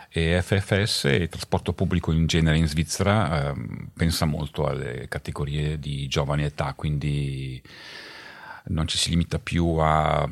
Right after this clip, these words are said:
proporre alle scuole il viaggio scolastico come passeggiata, ma anche le società sportive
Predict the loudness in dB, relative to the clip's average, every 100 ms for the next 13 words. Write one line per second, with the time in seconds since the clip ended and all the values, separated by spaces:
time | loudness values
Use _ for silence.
0 | -4 -6 -6 -2 2 4 4 2 0 0
1 | 0 0 -2 -4 -6 -4 -2 0 -2 0
2 | 0 0 -2 -2 0 2 0 -4 -6 -2
3 | 0 0 -2 -2 -2 -4 -4 -6 -6 -6
4 | -4 -2 0 0 -2 -6 -6 -8 -10 -12
5 | -16 -20 _ _ _ _ _ _ _ -18
6 | -12 -12 -14 -20 _ -6 -4 0 0 -2
7 | -4 -6 -4 -4 -2 -4 -2 -2 0 2
8 | 0 -4